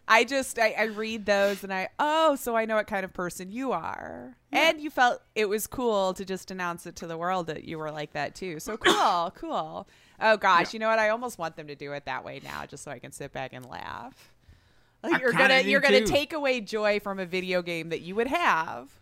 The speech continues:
Speaker 1: because of this one thing that for some reason you can't have your mind grapple with. I don't know.
Speaker 2: Yeah.
Speaker 1: Oh, boy. Well, time will tell. I think this game's gonna be a couple more years, if not longer,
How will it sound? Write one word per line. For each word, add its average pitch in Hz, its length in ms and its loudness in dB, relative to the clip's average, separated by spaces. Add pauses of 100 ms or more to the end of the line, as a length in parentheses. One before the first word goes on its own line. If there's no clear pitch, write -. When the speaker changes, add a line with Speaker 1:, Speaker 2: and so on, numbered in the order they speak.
(1000)
Speaker 1:
because 214 340 0
of 190 100 -6
this 190 200 -6
one 208 280 -4
thing 208 680 -4
that 165 360 -4
for 180 120 -12
some 175 220 -14
reason 165 300 -16
you 160 120 -20
can't 156 360 -10 (160)
have 151 260 -4
your 156 120 -8
mind 147 260 -8
grapple 135 400 -10
with. - 300 -16
I 143 100 -10
don't 135 140 -16
know. - 300 -18 (600)
Speaker 2:
Yeah. 117 220 -8 (340)
Speaker 1:
Oh, 285 560 6
boy. 214 760 0 (320)
Well, 262 560 4 (1000)
time 370 280 8
will 370 140 0
tell. 226 400 8
I 294 120 6
think 294 200 -6
this 254 140 -2
game's 247 260 -4
gonna 226 140 -2
be 214 100 -2
a 208 40 -2
couple 208 280 -2
more 202 200 0
years, 180 640 -4
if 175 180 -4
not 165 200 0
longer, 139 580 -4